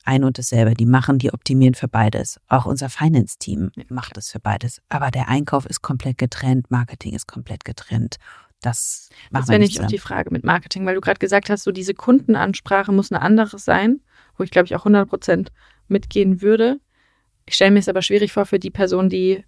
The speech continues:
Speaker 2: am Tag an beides denken muss,
Speaker 1: Ja.
Speaker 2: wenn sie in beiden Welten unterwegs sein muss.
Speaker 1: Also deswegen haben wir den Weg auch nicht, den sind wir nicht gegangen. Da würde ich auch Stand heute komplett von absehen.
Speaker 2: Ja.
Speaker 1: Und, äh, haben wir überhaupt nicht geplant, dass wir das zusammenführen.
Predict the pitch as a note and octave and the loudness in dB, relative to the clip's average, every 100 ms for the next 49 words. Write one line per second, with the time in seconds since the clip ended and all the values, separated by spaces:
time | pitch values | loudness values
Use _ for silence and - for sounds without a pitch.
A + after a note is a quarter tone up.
0 | _ F3 F#3 - F3+ F3 F3 F3 F3 - | _ 2 2 2 0 0 0 0 0 -2
1 | D#3+ - F3 E3+ - - - _ _ - | -6 -4 -4 -6 -8 -18 -20 _ _ -4
2 | E3+ E3 - E3+ D#3+ E3+ E3 A#3+ E3 D#3+ | -4 -2 -4 0 2 2 2 2 2 -2
3 | F3+ - - E3 E3 D#3 - _ _ - | -2 -4 -4 -2 -2 -2 -6 _ _ -14
4 | C3 C3 - C#3+ C#3 B2+ C#3+ D3+ C#3 C3+ | -10 -10 -10 -12 -12 -16 -8 -4 -2 -2
5 | - - C3 B2+ - C3+ C#3+ C#3 C#3 B2+ | -2 -4 -8 -10 -8 -8 -6 -2 -2 -2
6 | - B2 C3 C#3 D#3+ E3+ _ _ - C#3 | -4 2 2 2 0 -2 _ _ -6 -2
7 | C3 C#3+ D3+ - C3+ C3 - C3+ A#2+ D3 | 0 0 -2 -4 -6 -6 -4 -4 -2 0
8 | C#3+ D3 - C#3 C3+ - C#3 - C#3 - | 2 2 0 0 -2 -6 -8 -4 -4 -4
9 | - C3+ A#2 - - F#2+ F#2+ C#3+ A3 - | -8 -4 -6 -8 -8 -4 -2 -4 -6 -12
10 | _ - _ _ _ _ _ _ _ _ | _ -20 _ _ _ _ _ _ _ _
11 | _ F3 C#3+ B2 D3 C#3+ C3+ C3+ C3 B2 | _ -6 -2 0 2 4 4 2 0 -2
12 | - A#2 A#2 A2+ G#2+ - - A2 - - | -8 -6 -2 -2 -4 -8 -8 -8 -8 -12
13 | - F#2 F#2 A#2+ - - - - | -10 -10 -8 -12 -18 -20 -16 -16